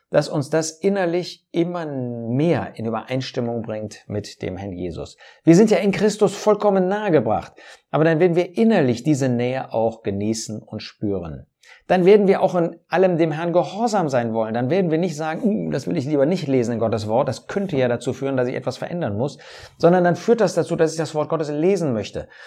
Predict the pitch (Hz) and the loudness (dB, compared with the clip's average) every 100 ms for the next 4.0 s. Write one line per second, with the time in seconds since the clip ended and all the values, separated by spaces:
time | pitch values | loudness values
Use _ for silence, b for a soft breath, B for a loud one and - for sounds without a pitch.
0 | B B B 165 165 175 170 156 147 135 | B B B 2 2 2 0 -2 -2 -4
1 | 185 175 147 135 165 143 127 117 113 110 | -4 -2 -2 0 -2 -2 -2 -2 -2 -4
2 | 110 - 120 120 _ _ - 107 113 - | -6 -4 -4 -4 _ _ -6 -4 -6 -6
3 | 107 110 101 101 95 82 78 - 71 | -8 -6 -6 -6 -6 -10 -12 -12 -14